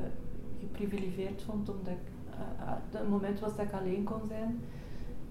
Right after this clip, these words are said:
En, eh, het is een mooie tuin, je hebt de natuur en zo, wat dat je op dat moment kunt van genieten. Donc c'est un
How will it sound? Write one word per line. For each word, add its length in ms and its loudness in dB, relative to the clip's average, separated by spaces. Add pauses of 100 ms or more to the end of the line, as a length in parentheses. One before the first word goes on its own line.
En, 140 2
eh, 180 2 (220)
het 100 -4
is 100 4
een 120 2
mooie 320 0
tuin, 220 2 (120)
je 80 0
hebt 120 -6
de 60 -4
natuur 440 0 (100)
en 140 2
zo, 80 -4 (140)
wat 140 0
dat 100 0
je 60 0
op 120 0
dat 120 0
moment 320 2
kunt 220 4
van 180 -2
genieten. 280 0 (360)
Donc 160 2
c'est 160 6
un 80 2